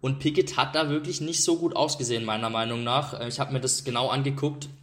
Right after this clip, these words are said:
Haben auch viele Experten im Nachhinein geschrieben. Das war deutlich zu sehen, dass er da Probleme hatte. Er muss dann auch auf den Handschuh zurückgreifen, um, ähm,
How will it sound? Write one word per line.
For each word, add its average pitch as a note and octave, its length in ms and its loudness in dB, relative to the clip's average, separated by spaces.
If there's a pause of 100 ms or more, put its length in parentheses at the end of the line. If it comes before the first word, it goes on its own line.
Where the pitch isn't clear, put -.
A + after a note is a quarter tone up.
(160)
Haben B2+ 140 2
auch C3+ 100 4
viele D3+ 220 0
Experten C3+ 480 2
im C3+ 100 0
Nachhinein B2+ 360 0
geschrieben. C3+ 360 -4
Das C3+ 160 0
war A#2+ 140 0
deutlich C3+ 300 -2
zu - 80 -4
sehen, C#3 180 0
dass C3+ 140 2
er B2 60 -2
da A2+ 120 2
Probleme A#2 500 -2
hatte. A2+ 320 -2 (440)
Er - 100 0
muss C3+ 220 4
dann C#3+ 140 2
auch C3+ 120 4
auf B2+ 160 0
den C3 140 -4
Handschuh C#3+ 300 0
zurückgreifen, D3+ 840 2
um, C#3+ 240 0
ähm, C3+ 360 0